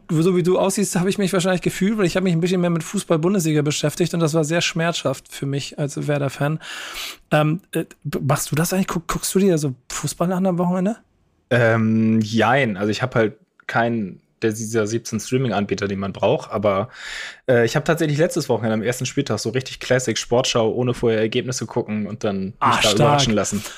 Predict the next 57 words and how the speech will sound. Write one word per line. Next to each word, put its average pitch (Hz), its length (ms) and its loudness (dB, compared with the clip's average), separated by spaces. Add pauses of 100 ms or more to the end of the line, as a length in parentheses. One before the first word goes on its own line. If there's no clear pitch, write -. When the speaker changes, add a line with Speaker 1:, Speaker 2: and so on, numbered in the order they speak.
Speaker 2:
Aber 120 160 4
Speaker 1:
Aber 127 80 6
das - 140 4
Speaker 2:
natürlich 185 160 4
Speaker 1:
Geile 175 80 2
Speaker 2:
allein 123 260 4
durch 123 180 -2
unsere 113 200 -4
Kickbase-Runde 101 680 -2 (200)
muss 110 160 -2
ich - 60 -10
da 98 100 -4
natürlich 95 300 -6
ein - 40 -10
Auge 98 140 0
drauf 85 260 -8
haben. 87 180 -14 (280)
Speaker 1:
Aber 165 140 4
das 170 140 2
Lustige, 180 240 2
das 147 160 0
Klassische 170 420 0
daran, 143 320 0
ne, 143 100 0
das, 151 200 -2
das 170 260 0
fehlt 175 340 0
mir 147 80 0
manchmal 131 320 -2
so 131 80 0
ein 131 80 0
bisschen. 135 320 -2
Ich 147 160 -4
hab, 151 120 2
merke 165 360 2
heute, 180 280 2
dass 165 140 0
es 160 100 -2
alles 165 180 -2
so 151 80 -2
schnell 170 380 2
und 147 120 0
hektisch 175 320 -4
ist 190 220 0
und 151 140 -2
früher 214 340 0
habe 156 140 2
ich - 40 -6
das 160 180 -2
irgendwie 165 280 0
anders 156 220 -4
genossen. 151 340 0
Also 147 280 0
A, 156 200 2
durch 147 220 -2
entweder 143 260 0
Sportschau 160 460 0